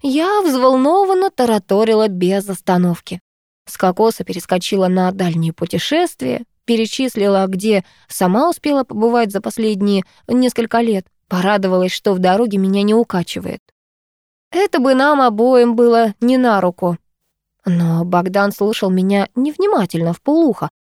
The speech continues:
будто рядом с ним на заправке просто жужжала муха. "Хот-доги были вкусными", наконец кисло сказала я. "Горчицы много", проворчал Богдан, всё ещё поглядывая в сторону машины блондинки.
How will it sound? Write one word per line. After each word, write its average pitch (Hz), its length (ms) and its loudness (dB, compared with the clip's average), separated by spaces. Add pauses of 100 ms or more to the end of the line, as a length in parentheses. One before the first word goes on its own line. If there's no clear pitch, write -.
(180)
будто 202 420 -2
рядом 220 360 0
с - 100 -8
ним 349 260 2
на 190 80 0
заправке 185 480 -4
просто 349 400 0 (200)
жужжала 320 680 2
муха. 220 380 0 (840)
"Хот-доги 262 520 0
были 220 200 2
вкусными", 208 560 -2 (420)
наконец 185 720 -2
кисло 311 480 -2
сказала 180 460 -2
я. 165 260 -8 (500)
"Горчицы 190 600 -2
много", 180 420 -2 (420)
проворчал 175 500 -2
Богдан, 180 500 -2
всё 185 180 -2
ещё 180 280 -4 (320)
поглядывая 320 800 0
в - 60 -10
сторону 202 440 0
машины 185 400 -2
блондинки. 180 680 -2